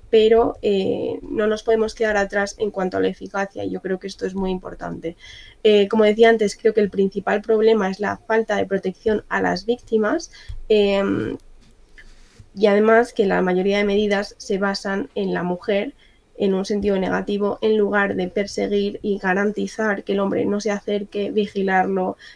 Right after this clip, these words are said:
eh, que se pene en sus cargos, que se pene, eh, la reincidencia. Además, los procesos judiciales se alargan tanto que muchas veces, eh, las mujeres acaban desistiendo en el propio proceso.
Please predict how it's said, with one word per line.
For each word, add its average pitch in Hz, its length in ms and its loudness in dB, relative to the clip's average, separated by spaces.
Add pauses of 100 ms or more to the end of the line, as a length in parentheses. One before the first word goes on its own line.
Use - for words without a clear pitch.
eh, 190 420 0
que 190 440 0
se 196 420 -2 (460)
pene 202 320 6
en 196 120 0
sus 202 300 -6
cargos, 190 560 -2 (340)
que 220 120 6
se 202 140 2
pene, 202 560 2
eh, 208 140 0
la 202 140 2
reincidencia. 202 1000 -2 (500)
Además, 208 360 0
los 202 140 -2
procesos 208 360 -2
judiciales 208 580 0
se 208 100 -2
alargan 202 460 -2
tanto 196 440 -2
que 196 120 -2
muchas 196 360 -4
veces, 202 560 -4 (340)
eh, 196 280 2
las 190 200 0
mujeres 202 520 -2
acaban 202 400 0
desistiendo 208 560 0
en 208 100 2
el 196 140 0
propio 196 280 0
proceso. 190 600 -4